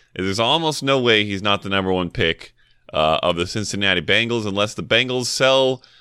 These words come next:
or sell him for the farm and someone else picks him number one. Uh, or something comes out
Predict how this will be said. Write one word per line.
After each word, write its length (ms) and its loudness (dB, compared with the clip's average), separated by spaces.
or 500 4
sell 300 0
him 360 -4
for 300 0
the 80 0
farm 640 0
and 160 -6
someone 240 -2
else 160 0
picks 220 -6
him 80 -8
number 200 -6
one. 280 -6
Uh, 380 4
or 380 2
something 340 -2
comes 220 -2
out 360 2